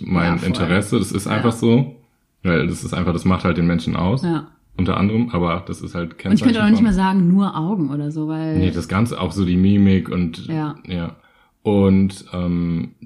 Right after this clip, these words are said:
Speaker 1: mein zweiter Blick ist wirklich auf die Schuhe.
Speaker 2: Schuhe?
Speaker 1: Mhm.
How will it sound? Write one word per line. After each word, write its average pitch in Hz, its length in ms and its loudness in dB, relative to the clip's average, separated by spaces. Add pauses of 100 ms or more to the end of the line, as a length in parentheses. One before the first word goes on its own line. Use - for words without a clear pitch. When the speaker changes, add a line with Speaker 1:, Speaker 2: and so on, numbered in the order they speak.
(120)
Speaker 1:
mein 98 300 2
zweiter 98 280 0
Blick 107 180 -2
ist - 80 -8
wirklich 104 240 -2
auf 92 80 -4
die - 80 -4
Schuhe. 87 400 -2 (500)
Speaker 2:
Schuhe? 208 480 0
Speaker 1:
Mhm. 196 320 2